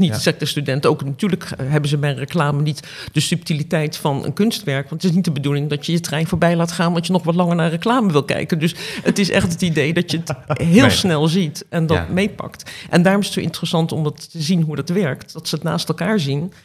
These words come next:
Speaker 1: en dan ineens snappen dat dat schilderij, wat ze best moeilijk vinden om te analyseren, dat dat ook mee te maken heeft, omdat het veel subtieler juist is. En dat je als je langer kijkt, dat je steeds meer ziet en dat er veel meer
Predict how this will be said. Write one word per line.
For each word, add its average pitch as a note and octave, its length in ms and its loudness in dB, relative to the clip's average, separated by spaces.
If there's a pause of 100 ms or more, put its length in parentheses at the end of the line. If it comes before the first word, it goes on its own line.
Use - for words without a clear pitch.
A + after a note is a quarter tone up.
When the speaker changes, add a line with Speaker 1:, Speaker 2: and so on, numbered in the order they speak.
(120)
Speaker 1:
en E3+ 100 -4
dan D#3 120 2
ineens F3 260 0
snappen - 340 -4
dat E3+ 120 -4
dat D#3+ 140 -4
schilderij, D3 640 -4 (300)
wat E3+ 160 -8
ze D#3+ 80 -6
best D#3 200 -2
moeilijk G3 340 0
vinden C#3 240 -4
om D3 100 -6
te - 80 -12
analyseren, C#3 640 -4 (160)
dat F#3 160 -6
dat F#3+ 140 -2
ook F3 140 -2
mee C#3+ 160 -4
te - 120 -4
maken F#3 360 -4
heeft, C#3+ 280 -6
omdat G#3+ 260 -2
het G3+ 140 -10
veel - 180 -4
subtieler - 460 -6
juist C3 300 -6
is. - 340 -8
En F#3 180 -2
dat F#3 180 -2
je F#3 60 -6
als F3 80 -6
je F3+ 60 -4
langer D#3+ 280 -2
kijkt, F3 280 -4
dat - 120 -14
je - 60 -20
steeds D3+ 300 -6
meer D3 180 -2
ziet D#3 300 -4
en C#3+ 100 -8
dat C#3 140 -8
er C3 80 -12
veel C#3 160 -6
meer C#3 200 -4